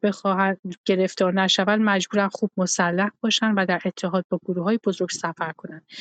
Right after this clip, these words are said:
و به هیچ دلیلی به شما میگویم که راهزنان همه مسلمان هستند. در پانوشت دو نوشته در این نقل قول یک سطر که جنبه اهانت‌آمیز داشت از ترجمه حذف شد. یعنی دقیقاً خود مترجم داره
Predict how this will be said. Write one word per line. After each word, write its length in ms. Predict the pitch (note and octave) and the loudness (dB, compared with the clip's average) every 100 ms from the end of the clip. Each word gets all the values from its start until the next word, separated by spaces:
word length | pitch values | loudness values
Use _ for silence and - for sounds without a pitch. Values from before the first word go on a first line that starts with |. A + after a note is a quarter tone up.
| - - | -12 -2
و 80 | G#3 | 0
به 100 | G#3 | 2
هیچ 300 | F#3+ B3+ - | 0 0 0
دلیلی 360 | G#3+ G3 G3 F#3+ | 2 2 2 2
به 100 | F#3 | 2
شما 300 | - F#3+ F3+ | 0 0 -2
میگویم 420 | F#3 A#3 A#3 A#3 | 0 0 0 0
که 100 | - | -2
راهزنان 680 | F3+ F#3 F3 - F3+ G3 G#3 | 0 0 0 -2 0 0 0
همه 180 | F#3 F3+ | -2 0
مسلمان 640 | F#3 F3+ - D#3+ D#3+ D#3+ - | -2 -2 -2 -4 -4 -8 -8
هستند. 460 | D#3+ - - F3 - _ _ _ _ _ _ - | -10 -10 -10 -12 -16 _ _ _ _ _ _ 2
در 180 | B3+ C#4 | 2 4
پانوشت 580 | A#3+ G3+ G3 G3+ - F#3 | 0 2 2 2 0 0
دو 180 | G3 | 0
نوشته 400 | F#3 F3 F3 A#3 G#3+ | 0 0 0 0 0
در 160 | G#3+ G#3 | 0 2
این 240 | A#3+ C4 | 2 2
نقل 240 | A3+ G3+ F#3 | 2 0 -2
قول 260 | - F3+ | 0 0
یک 260 | F3+ B3 - | 2 0 0
سطر 360 | - E3 D#3+ - | 0 -2 -4 -8
که 120 | G3 | -4
جنبه 520 | - F#3 F#3 A3+ C4 | 0 0 2 2 2
اهانت‌آمیز 760 | A#3+ A3 G#3+ G3+ G3 G3 F#3 - | 2 2 2 2 0 0 0 0
داشت 200 | - F3+ - | -2 -2 -2
از 160 | F3+ | -4
ترجمه 480 | - F3 E3 E3+ E3 - | -2 -2 0 -2 -6 -6
حذف 320 | D#3+ D3+ - | -8 -6 -8
شد. 160 | - - - _ - _ - | -8 -12 -14 _ -20 _ -2
یعنی 120 | F#3+ F#3 | -2 2
دقیقاً 480 | F#3+ F3 F3 G#3 A#3 | 0 0 0 0 0
خود 240 | - F#3+ | -2 -2
مترجم 640 | F3+ F3 - F3+ E3+ G3 A3 | -2 -4 -2 0 0 0 0
داره 240 | F#3 F#3+ | 0 -4